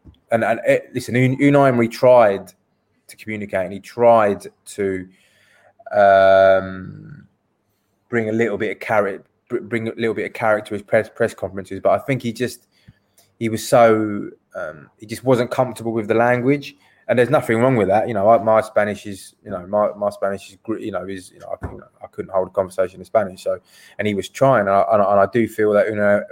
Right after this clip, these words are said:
Unai Emery's language, um, grasp of the English language vastly improved. But it was, it was difficult for, I think, in my opinion, fans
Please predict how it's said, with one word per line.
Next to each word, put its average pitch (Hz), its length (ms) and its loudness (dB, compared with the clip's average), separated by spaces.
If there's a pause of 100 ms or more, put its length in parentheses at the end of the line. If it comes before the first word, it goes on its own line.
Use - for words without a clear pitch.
Unai 101 320 -2
Emery's 98 540 -6
language, 101 580 -2 (880)
um, 101 560 4 (140)
grasp 110 340 4
of 98 80 -4
the 104 80 -6
English 101 220 -6
language 101 320 -6 (140)
vastly 101 520 2
improved. 95 720 -6
But 98 260 -2 (1120)
it 110 100 -12
was, 107 380 -10
it 107 140 -12
was 107 100 -8
difficult 123 800 -2
for, 104 640 0 (1200)
I 104 180 2
think, 101 420 -6
in 104 80 -2
my 98 180 2
opinion, 95 720 -6
fans 95 880 -2